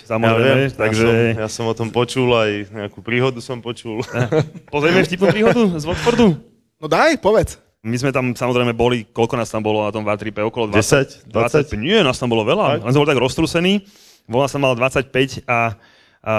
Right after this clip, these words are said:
Speaker 1: už sme tak s-, sa stretávali vonku pri tej jednej malbe na, na dome, pri tom štadióne, ak sa vchádzalo. A tam sme sa tak stretávali a došiel zrazu za nami český hovoriaci milý chalanisko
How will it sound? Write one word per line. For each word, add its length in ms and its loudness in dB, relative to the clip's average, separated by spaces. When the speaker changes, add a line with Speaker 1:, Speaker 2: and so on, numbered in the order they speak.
Speaker 1:
už 120 2
sme 80 4
tak 160 -2
s-, 240 -12
sa 260 -2
stretávali 540 0
vonku 320 0
pri 160 2
tej 420 -2
jednej 400 -4
malbe 400 -2
na, 160 -6
na 180 -8
dome, 320 0
pri 180 -8
tom 160 -8
štadióne, 300 0
ak 80 -6
sa 80 -10
vchádzalo. 500 0
A 240 -2
tam 140 0
sme 160 4
sa 80 -6
tak 80 -12
stretávali 480 2
a 80 4
došiel 320 2
zrazu 240 -2
za 80 0
nami 380 0
český 340 0
hovoriaci 680 0
milý 380 -4
chalanisko 720 0